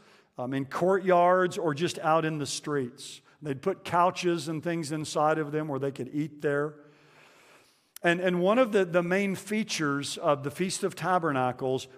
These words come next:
was a, a water drawing ritual that took place every morning. So every morning for the seven days, this water drawing ritual would occur.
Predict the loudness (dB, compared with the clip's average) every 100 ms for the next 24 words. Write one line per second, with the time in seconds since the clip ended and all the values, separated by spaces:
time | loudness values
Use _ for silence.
0 | -4 0 2 2 2 2 2 4 4 4
1 | 0 0 2 4 2 0 0 -2 -2 -2
2 | 0 0 -2 -4 -6 -4 -2 -2 0 0
3 | 0 -2 -2 -2 -4 -6 -12 _ _ _
4 | _ -2 2 4 2 2 2 2 0 -2
5 | -2 -2 4 4 4 2 4 4 4 0
6 | -4 -10 -14 -8 -8 -2 2 4 4 2
7 | 2 2 2 0 0 -2 0 0 0 0
8 | -2 -2 -2 -2